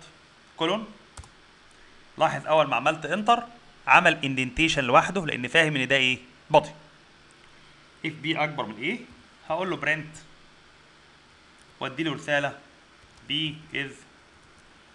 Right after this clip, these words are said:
greater than A. ايه اللي هيحصل؟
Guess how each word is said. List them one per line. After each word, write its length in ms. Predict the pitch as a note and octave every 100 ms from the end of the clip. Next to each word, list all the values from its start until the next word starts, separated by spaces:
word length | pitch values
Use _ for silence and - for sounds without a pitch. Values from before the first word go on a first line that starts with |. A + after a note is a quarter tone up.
| -
greater 380 | A#2+ D3 D3 C3 - - - - - - - - - - - - - - - - - - G#2+
than 220 | B2+ B2+ A2+ - - - - - - - - - - - - - - - - - - - - - - - - - -
A. 40 | D3+ E2 - - - - - - - - - - - - - - - - - - - - - - - - - - - - - - - - - -
ايه 60 | G#3+
اللي 120 | E3
هيحصل؟ 340 | E3 - A#3+